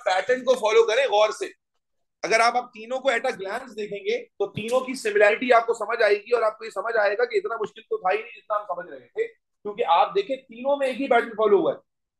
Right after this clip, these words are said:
Carbon carbon का double bond है, पहले वाले में चारों हाइड्रोजन लगे हैं,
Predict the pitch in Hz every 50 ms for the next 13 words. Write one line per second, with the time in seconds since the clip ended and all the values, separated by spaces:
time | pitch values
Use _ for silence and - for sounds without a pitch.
0 | _ _ - 165 175 190 208 220 - 233 233 226 220 226 226 233 233 247 214 190
1 | 190 208 202 208 226 240 240 247 262 254 - _ _ _ 196 185 180 220 247 254
2 | 240 226 226 233 240 247 240 - - 202 190 208 240 247 226 - - _ _ -
3 | - 165 160 - 180 208 208 226 226 226 233 226 220 - _